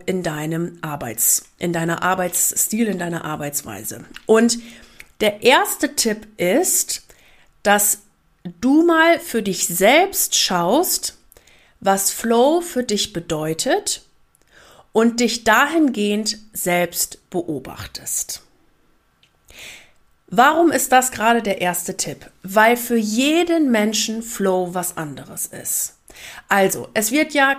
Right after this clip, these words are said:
ganz, ich gebe euch jetzt mal ein Beispiel, das das erläutern soll. Also, es gibt ja so ganz viele, die irgendwie sagen so, "Ey, five A M Club, damit du produktiv bist, musst du um fünf Uhr aufstehen" und so.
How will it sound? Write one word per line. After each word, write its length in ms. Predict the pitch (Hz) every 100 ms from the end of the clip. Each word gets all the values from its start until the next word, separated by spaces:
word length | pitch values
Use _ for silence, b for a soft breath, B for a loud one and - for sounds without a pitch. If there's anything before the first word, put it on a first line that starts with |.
| 254
ganz, 360 | 269 285 - -
ich 220 | 208 208
gebe 180 | 269 247
euch 120 | 240
jetzt 180 | 240 233
mal 100 | 208
ein 100 | 196
Beispiel, 520 | 156 156 - 151 143
das 140 | 156
das 120 | 180 170
erläutern 540 | 170 151 135 147 147
soll. 240 | 139 98 -
Also, 440 | 185 180 156 135
es 140 | - -
gibt 180 | 247
ja 80 | 254
so 100 | 240
ganz 380 | 240 247 359 381
viele, 320 | - 277 277
die 160 | 214 226
irgendwie 280 | 226 226 208
sagen 380 | 202 202 220
so, 300 | 202 208 202 -
"Ey, 400 | 247 247 247 247 B B
five 440 | - 240 247 247
A 280 | - 196 -
M 220 | 262 277
Club, 340 | - 262 254 254 B B -
damit 340 | 180 185 185
du 60 | 208
produktiv 760 | - 233 247 233 285 302 294
bist, 300 | 277 269 -
musst 240 | 202 190 175
du 40 |
um 100 | 175
fünf 300 | - 190 -
Uhr 240 | 240 -
aufstehen" 600 | 247 277 277 - 247 233
und 160 | 220 214
so. 240 | 220 220